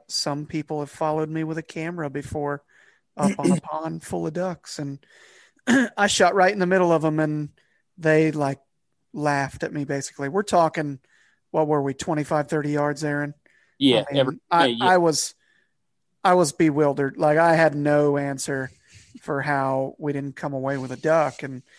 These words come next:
Speaker 3: Right.
Speaker 1: so if you have that larger pellet count and, you know, you've got that weight, um, 'cause that's the big thing. You give up a
Speaker 3: <clears throat>
Speaker 1: bunch of weight with that steel. And, uh, you know, they might be the big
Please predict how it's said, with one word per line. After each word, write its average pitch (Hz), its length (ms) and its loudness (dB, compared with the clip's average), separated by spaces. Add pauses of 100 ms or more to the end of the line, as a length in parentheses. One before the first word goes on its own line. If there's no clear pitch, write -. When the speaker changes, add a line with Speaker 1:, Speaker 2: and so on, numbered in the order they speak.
(140)
Speaker 3:
Right. 107 220 -2
Speaker 1:
so 147 80 -2
if 139 120 -6
you 160 100 -2
have 185 260 2
that 147 280 0 (360)
larger 147 400 0
pellet 147 400 0
count 147 360 -4 (160)
and, 123 540 -10
you 156 100 -10
know, 131 100 -6
you've 127 220 -10
got 135 180 -2
that - 160 -4
weight, 156 540 -6 (640)
um, 123 720 -8
'cause 135 140 -14
that's 196 220 2
the 151 80 -8
big 160 220 -2
thing. 131 340 -10
You 180 180 -10
give 156 200 -2
up 139 280 -4 (420)
a - 80 -2
Speaker 3:
<clears throat> - 0 -
Speaker 1:
bunch 143 340 -6
of 131 80 -6
weight 139 260 -6
with 127 120 -12
that 123 200 -10
steel. 143 540 -8 (520)
And, 127 300 -8
uh, 127 200 -4
you 151 100 -8
know, 135 120 -8
they 147 120 -4
might 143 260 -8
be 147 80 -6
the 135 240 -10
big 147 380 -2